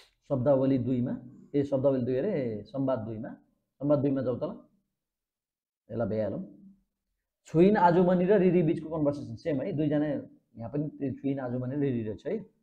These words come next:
छुइन आजुमनीले भन्छ, मालिक नि आन्टी, छुइन आजुमनी भनेको मालिक, मालिक नि आन्टी।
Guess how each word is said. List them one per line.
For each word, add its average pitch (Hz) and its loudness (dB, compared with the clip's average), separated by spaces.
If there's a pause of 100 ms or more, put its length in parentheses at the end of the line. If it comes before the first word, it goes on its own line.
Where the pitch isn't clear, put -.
(560)
छुइन 185 4
आजुमनीले 185 4
भन्छ, 127 -2 (840)
मालिक 180 4
नि 202 0
आन्टी, 131 0
छुइन 143 -2
आजुमनी 123 -2
भनेको 117 -6
मालिक, 143 -2
मालिक 135 -4
नि 190 -6
आन्टी। 131 -8